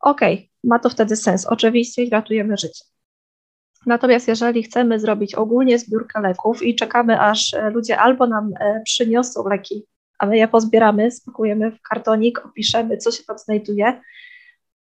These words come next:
e, to najczęściej kończy się tak, że taka osoba na przykład trafia do nas, ponieważ my faktycznie jako organizacja, my nie możemy kupować leków, ale możemy je przyjmować, e, możemy mieć darowizny, e, wysyłane do nas,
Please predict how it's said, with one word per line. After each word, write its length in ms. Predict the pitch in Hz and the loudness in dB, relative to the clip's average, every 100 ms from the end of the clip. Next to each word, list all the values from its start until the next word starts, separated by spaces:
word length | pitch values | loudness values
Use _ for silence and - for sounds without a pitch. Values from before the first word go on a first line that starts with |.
| _ | _
e, 320 | 226 233 233 | 2 4 4
to 160 | 233 294 | 4 4
najczęściej 440 | 359 339 320 302 | 4 4 0 0
kończy 240 | 269 269 285 | 2 2 0
się 120 | 247 | -2
tak, 240 | 247 262 | 0 0
że 280 | 262 226 254 247 | -2 -2 -2 -2
taka 200 | - 233 | -4 -4
osoba 340 | - 240 240 | -4 -2 0
na 100 | 226 | 0
przykład 420 | 220 - 226 226 | -2 -2 -4 -2
trafia 260 | 220 226 202 | -2 0 2
do 160 | 202 | 2
nas, 440 | 190 269 - - _ _ _ | 4 2 2 -6 _ _ _
ponieważ 440 | - 240 233 220 - | -2 0 0 0 0
my 140 | 269 | 0
faktycznie 440 | 294 254 226 - 226 | 0 -4 -4 -2 -4
jako 200 | 226 254 | -2 -2
organizacja, 640 | 240 226 233 190 185 240 | 0 2 2 0 0 0
my 140 | 285 | 2
nie 120 | 294 | 2
możemy 340 | 262 277 208 196 | 2 0 -2 -4
kupować 480 | 196 - 202 196 185 | -6 -4 -2 -2 -4
leków, 240 | 185 - | -8 -2
ale 140 | 285 285 | 0 2
możemy 300 | 277 254 240 | 0 2 0
je 100 | 226 | 0
przyjmować, 720 | - 220 208 - 208 - _ _ _ - - - | -2 -4 -2 0 0 -2 _ _ _ -20 -12 -2
e, 300 | 220 226 226 | 0 2 0
możemy 420 | 254 269 254 240 | 0 0 0 0
mieć 200 | 233 240 | 0 0
darowizny, 720 | 226 226 220 208 202 208 202 | -2 -2 -4 -6 -4 0 2
e, 240 | - 202 202 | 2 2 2
wysyłane 500 | 214 - 208 185 190 | -2 -6 -6 -6 -8
do 60 | 190 | -6
nas, 320 | 214 330 - | -2 -2 -2